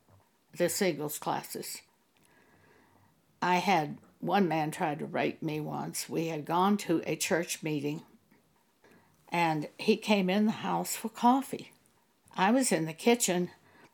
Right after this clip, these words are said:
fixing the coffee, and when I turned around,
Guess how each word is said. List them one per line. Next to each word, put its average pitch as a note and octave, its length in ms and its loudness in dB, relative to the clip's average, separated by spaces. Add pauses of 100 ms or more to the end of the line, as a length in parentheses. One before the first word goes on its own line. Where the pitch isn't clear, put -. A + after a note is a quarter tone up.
(520)
fixing B3 440 4
the C3 180 -4
coffee, - 640 -10 (1500)
and F3+ 380 0 (640)
when G3+ 220 2
I F3+ 120 0
turned A#3+ 380 4
around, F3 580 -2